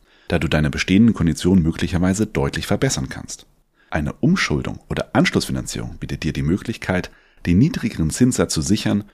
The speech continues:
und so deine monatlichen Raten zu senken. Hier ist es wichtig, sich rechtzeitig um Angebote zu kümmern und verschiedene Banken zu vergleichen.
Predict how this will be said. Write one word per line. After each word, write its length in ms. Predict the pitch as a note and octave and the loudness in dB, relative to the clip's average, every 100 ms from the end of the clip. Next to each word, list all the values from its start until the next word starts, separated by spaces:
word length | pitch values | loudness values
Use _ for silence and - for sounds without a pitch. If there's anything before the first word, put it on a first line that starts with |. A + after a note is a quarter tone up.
| _ | _
und 160 | - D2 | -8 0
so 140 | G#2+ | 2
deine 260 | B2+ D#2 D2 | 2 2 2
monatlichen 520 | D#2+ A2 A#2+ A#2+ F2+ | 4 4 2 0 -2
Raten 380 | D2 C2+ C#2+ F2 | -2 -4 -4 -2
zu 120 | - | 4
senken. 360 | A#2+ F#2 - - _ _ _ _ _ _ - | 6 4 2 -16 _ _ _ _ _ _ -4
Hier 240 | - F#3 | 4 4
ist 200 | - - | 4 -2
es 180 | - - | -4 -2
wichtig, 420 | D#2+ - - - _ _ _ | -4 -4 -14 -16 _ _ _
sich 240 | - F2 - | -8 -6 0
rechtzeitig 500 | G#2 - - - - | -2 0 -4 -4 -6
um 100 | D2 | 0
Angebote 460 | D#2 G2+ A2+ - | 2 2 2 -2
zu 160 | - - | -2 -4
kümmern 360 | - F#3 B2 - _ - | 0 2 2 -2 _ 4
und 260 | D#3+ G#3 - | 4 4 -6
verschiedene 460 | - D2+ - B2 - | -8 -4 0 0 0
Banken 320 | D2+ D#2 F2+ | -2 -4 -4
zu 140 | - | -6
vergleichen. 560 | E2+ A2 F#2 - - | -4 0 -2 -2 -10